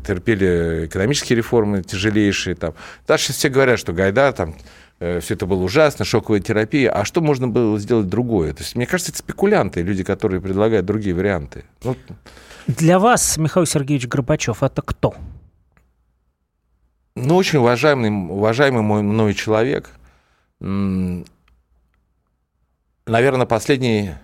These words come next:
Speaker 1: рома-, нет, предпоследний романтик политики российской. Последний был Ельцин.
Speaker 2: Но, а Борис Николаевич Ельцин для вас кто?
Speaker 1: Последний романтик.
Speaker 2: Послед-, но как вы относитесь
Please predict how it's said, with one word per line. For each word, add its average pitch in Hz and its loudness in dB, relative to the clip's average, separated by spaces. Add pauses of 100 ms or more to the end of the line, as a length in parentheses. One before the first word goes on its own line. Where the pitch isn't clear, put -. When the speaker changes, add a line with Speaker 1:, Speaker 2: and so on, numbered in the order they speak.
(100)
Speaker 1:
рома-, 107 0
нет, 123 -4
предпоследний 120 0
романтик 107 0
политики 92 -6 (180)
российской. 78 -10
Последний 110 -2
был 98 0
Ельцин. 78 -6 (2750)
Speaker 2:
Но, 165 4 (220)
а 156 2
Борис 147 2
Николаевич 123 -4
Ельцин 127 -18
для 127 -14
вас 135 -18
кто? - -20
Speaker 1:
Последний 123 2
романтик. 95 -2
Speaker 2:
Послед-, - -6 (320)
но 180 4
как 185 2
вы 160 6
относитесь 139 0